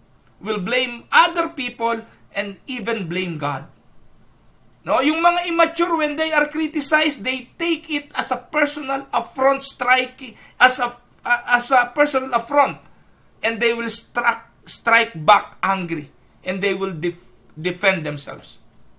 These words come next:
Amen? That is a sign of immaturity. Tandaan po ninyo, emotional babies are more concerned about protecting their own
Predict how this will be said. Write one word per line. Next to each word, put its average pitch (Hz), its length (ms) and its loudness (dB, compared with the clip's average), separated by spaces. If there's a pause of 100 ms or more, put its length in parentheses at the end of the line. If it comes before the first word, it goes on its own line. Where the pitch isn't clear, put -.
(1120)
Amen? 262 320 -6 (480)
That 240 240 0
is - 80 -6
a 233 80 -2
sign 247 320 2
of 202 240 -6
immaturity. 262 800 -6 (1040)
Tandaan 320 320 2
po 339 160 -2
ninyo, 330 320 -2
emotional 311 640 0
babies 277 640 -2
are 214 160 6
more 269 320 2
concerned 214 880 -2 (400)
about 240 480 6
protecting 226 640 -4
their 214 320 0
own 247 240 -6